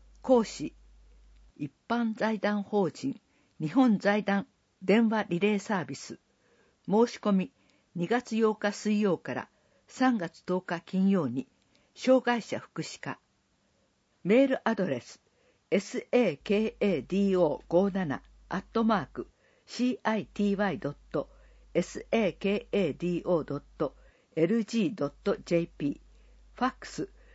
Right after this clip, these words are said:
二八三一八三零。窓口、電話、メールまたはファックス。子どもチョコレート教室、浅場の公民館。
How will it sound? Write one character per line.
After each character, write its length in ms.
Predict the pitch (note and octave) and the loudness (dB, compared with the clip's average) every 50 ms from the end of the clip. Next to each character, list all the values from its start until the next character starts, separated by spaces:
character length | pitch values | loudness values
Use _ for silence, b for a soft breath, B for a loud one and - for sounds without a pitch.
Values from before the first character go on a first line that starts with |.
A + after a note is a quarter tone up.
| b b b b b | b b b b b
二 240 | G3 A#3+ B3+ C4 A#3+ | 2 2 2 2 2
八 260 | C4+ C4 C4+ - - | 0 -2 -2 -4 -12
三 320 | - - D#3+ C#3 C3 - - b b b b b b b | -8 -6 -4 -4 -4 -6 -10 b b b b b b b
一 240 | - F3 - - B3 | -6 -4 -2 -2 -2
八 260 | B3+ C4 B3 B3+ - | -2 -2 -4 -6 -8
三 380 | - - - F3+ E3+ E3 D3+ D3 | -10 -4 -2 -2 -2 -2 -4 -6
零。 300 | - D3+ C#3 B2+ - - - - - - - - - _ _ _ _ - | -6 -6 -6 -6 -8 -14 -20 -20 -20 -20 -20 -20 -20 _ _ _ _ -2
窓 280 | E3 F#3 G3 A#3+ C4 A#3+ | 2 2 4 4 4 2
口、 360 | - G#3 - - D3+ - _ _ - | 2 -2 -8 -8 -10 -10 _ _ -2
電 240 | - G3 G#3+ G3+ F#3+ | 2 2 2 2 2
話、 200 | F3+ F3 E3 - b b b b b _ - | 0 0 -4 -6 b b b b b _ -4
メ 200 | E3+ G3 A3+ B3 | 0 2 4 4
ー 20 | B3 | 4
ル 160 | A#3 - - - | 2 -2 -4 -4
ま 140 | E3+ F3+ - | -6 -4 -2
た 140 | - A#3+ | -2 -2
は 100 | G#3+ D#3+ | -2 -2
フ 140 | C#3+ - A3+ | -2 -4 -6
ァ 40 | G#3+ | -6
ッ 20 | - - - | -6 -8 -18
ク 80 | - | -18
ス。 240 | - - - C3+ - - - - - - - - - - - - - - - - - - - - - - - - _ - - - - - - - - - - - - - - - - - - - - - - - - - - - - - - - - - | -14 -10 -10 -10 -10 -12 -20 -20 -20 -20 -20 -20 -20 -20 -20 -20 -20 -20 -20 -20 -20 -20 -20 -20 -20 -20 -20 -20 _ -20 -20 -20 -20 -20 -20 -20 -20 -20 -20 -20 -20 -20 -20 -20 -20 -20 -20 -20 -20 -20 -20 -20 -20 -20 -20 -20 -20 -20 -20 -20 -20 -10
子 140 | - - G3 F#3+ | -6 -2 0 2
ど 100 | B3+ C4 | 4 4
も 140 | C#4 B3+ | 4 2
チ 100 | - - | 2 0
ョ 40 | G#3 | -2
コ 140 | - - A#3+ | 2 2 2
レ 100 | A#3+ A#3+ | 2 2
ー 40 | A#3 - | 0 -2
ト 120 | A3+ G#3+ | -4 -4
教 260 | - - G3+ F3+ D3 | 0 2 2 2 2
室、 360 | C3+ - - - - - - - - - b b b b b b b b b b - | -2 -6 -14 -14 -12 -12 -12 -14 -18 -20 b b b b b b b b b b -8
浅 240 | F#3+ G3 - B3+ | -6 -4 -2 -2
場 160 | A#3 B3+ A#3+ A3+ | 0 0 0 0
の 120 | A3+ G#3+ | -2 -2
公 260 | - - A3 A3 G#3+ | -2 -2 0 0 0
民 240 | F#3+ G3+ F#3 C#3+ A#2+ | 0 0 -2 -4 -6
館。 260 | - - - A#2+ - | -10 -12 -16 -16 -16